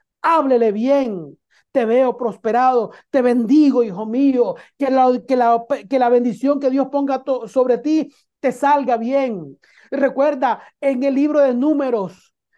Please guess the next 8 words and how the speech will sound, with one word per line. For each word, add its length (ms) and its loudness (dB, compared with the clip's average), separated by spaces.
Jeo-, 460 0
Moisés 640 0
le 120 -2
dice 360 -2
a, 60 -2
a, 960 -4
a, 0 -
a, 60 -6